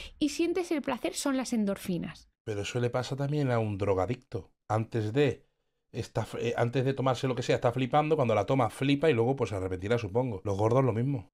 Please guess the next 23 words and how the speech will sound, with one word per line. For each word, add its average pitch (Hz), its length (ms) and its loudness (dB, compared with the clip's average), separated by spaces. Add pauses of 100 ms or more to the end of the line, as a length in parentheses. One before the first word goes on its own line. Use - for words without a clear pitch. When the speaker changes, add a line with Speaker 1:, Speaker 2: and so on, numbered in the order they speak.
Speaker 2:
Antes 147 320 4
de 156 80 8
comer 156 280 8
están, 147 400 4
"¡Guau! 226 380 10
Vamos 208 160 8
lo 214 80 8
que 202 60 4
voy 185 80 8
a 185 60 8
comer". 185 260 6
Cuando 123 260 6
comen 147 200 6
están 135 200 2
gozando 147 320 2
y 135 40 0
luego 120 220 4
después 123 200 0
de 127 80 0
comer 123 240 2
están 135 480 -4
arrepentidos. 98 640 -6 (100)
Adicción, 113 600 -2